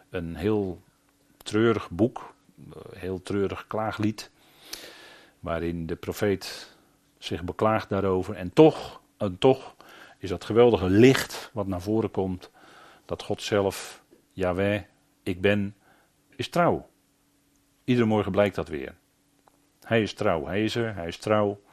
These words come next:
Hij zal doen wat hij beloofd heeft. Hij heeft ons lief. En dan zegt hij ook, Yahweh is mijn deel. En misschien zeg je wel: Ja, maar ik ben deel eigenlijk van Yahweh. Hij heeft, eh, ik ben eigenlijk in zijn, ik ben eigenlijk zijn eigendom,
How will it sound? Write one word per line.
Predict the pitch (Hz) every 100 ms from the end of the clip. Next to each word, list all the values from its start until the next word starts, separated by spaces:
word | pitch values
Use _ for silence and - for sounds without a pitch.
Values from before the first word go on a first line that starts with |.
| - - _ _ _
Hij | 87
zal | 82 87
doen | 104 101
wat | 90
hij | 87
beloofd | 80 76 78
heeft. | 76 73 - - _ _ _ - - _ -
Hij | 82
heeft | 82 -
ons | 85
lief. | 107 117 - - _ _ _ _ _ _ _ - _
En | - 85
dan | 80 82
zegt | 87 80
hij | 87
ook, | 80
Yahweh | 87 85 90 101 104
is | 101 92
mijn | 90 87 90
deel. | 101 92 73 _ _ _ _ _
En | 78
misschien | 80 98 92
zeg | 90 82
je |
wel: | 90 87 90
Ja, | 92 90 90
maar | 90
ik | 90
ben | 87 85
deel | 90 90 85
eigenlijk | 92 80 85 -
van | 90
Yahweh. | 82 87 123 95 _ _ _ - - - - _
Hij | - 85
heeft, | 82 -
eh, | 82 80 85
ik | 85
ben | 85
eigenlijk | 82 85 87 82
in | 90 87
zijn, | 92 90 85 107
ik | - 95
ben | 87
eigenlijk | 87 85 90
zijn | - 90
eigendom, | 95 107 104 87 73